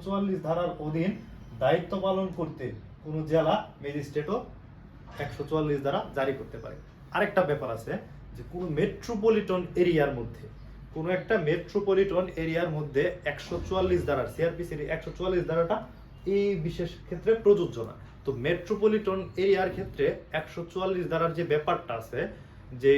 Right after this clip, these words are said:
আহ, সার্কামস্ট্যান্স আ-, আছে, সেই একশো চুয়াল্লিশ ধারাটা জারি করতে পারে হচ্ছে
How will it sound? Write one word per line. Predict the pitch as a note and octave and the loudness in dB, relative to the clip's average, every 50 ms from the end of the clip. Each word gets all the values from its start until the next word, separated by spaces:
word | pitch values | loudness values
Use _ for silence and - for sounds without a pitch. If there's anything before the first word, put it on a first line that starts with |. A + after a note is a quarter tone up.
| C3+ | 6
আহ, | C3+ - - - C#3+ B2+ A#2 - - - - - | 2 -4 -8 -12 -10 -10 -10 -12 -14 -14 -4 0
সার্কামস্ট্যান্স | D#3+ F3 F3 G3 G#3 F#3 - - F3 C#3+ B2+ - | 2 2 4 4 2 2 0 0 0 -2 0 -2
আ-, | C3 B2 B2 B2+ B2 - | -4 -4 -4 -4 -4 -4
আছে, | B2+ B2+ - - E3 E3+ - - - - - - - - | -6 -6 -4 -2 -2 -2 -2 -4 -10 -18 -20 -20 -20 -12
সেই | - - E3 - - - | -8 -6 -6 -4 -4 -4
একশো | D#3+ E3 - - E3 - | -4 -4 -6 -8 -4 2
চুয়াল্লিশ | - G3 G3 G3 G3 F#3+ F3+ D#3+ | 4 6 6 6 6 4 2 0
ধারাটা | D3+ E3+ E3+ E3+ E3 F3 | 0 0 0 0 0 0
জারি | D#3+ - F3 F3+ | 0 0 2 0
করতে | F3 F3+ E3+ - D#3+ | 0 -2 -4 -2 -2
পারে | D3+ D3+ D#3 | -2 0 -2
হচ্ছে | D3+ - - | -2 0 0